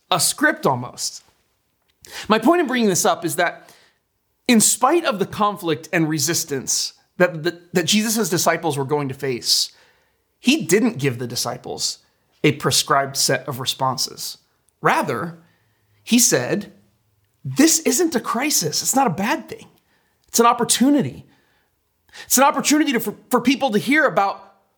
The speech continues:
who I am and understand who I am and my message. And it's an opportunity for the Spirit of God to speak through you when you have no idea how to respond."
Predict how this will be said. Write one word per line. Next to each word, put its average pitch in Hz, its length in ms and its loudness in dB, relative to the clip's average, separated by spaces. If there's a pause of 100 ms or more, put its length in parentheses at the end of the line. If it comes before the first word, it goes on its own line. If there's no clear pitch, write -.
(160)
who 269 200 4
I 262 100 6
am 269 300 2
and 208 80 2
understand 262 680 0
who 196 120 2
I 185 80 0
am 165 140 0
and 165 80 -2
my 165 100 0
message. 190 500 0
And 190 80 0
it's 196 140 -4
an 196 120 -8
opportunity 269 600 0
for 185 160 -4
the 165 60 -4
Spirit 208 340 0
of 147 120 -12
God 165 440 -2 (220)
to 202 100 4
speak - 380 0
through 160 260 0
you 175 720 2 (380)
when 180 200 6
you 226 120 6
have 220 180 0
no 269 200 4
idea 302 440 4
how 185 180 0
to 135 60 -4
respond." - 640 -12